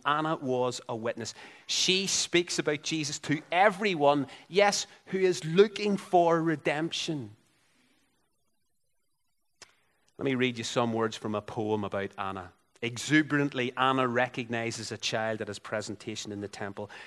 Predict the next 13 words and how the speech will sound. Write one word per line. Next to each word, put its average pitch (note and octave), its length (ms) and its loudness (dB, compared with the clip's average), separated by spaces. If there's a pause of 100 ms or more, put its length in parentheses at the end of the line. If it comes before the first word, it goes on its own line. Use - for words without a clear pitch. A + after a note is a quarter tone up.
She - 180 0
talks E3+ 460 6
of F3 100 0
him B2+ 320 0 (240)
in A#2+ 240 0
no D#3+ 300 6
uncertain C#3 560 0
terms. A#2 340 -2
Her - 160 -2
particular E3 640 0
words C#3+ 360 0
are B2 80 -4
shrouded, C3 640 0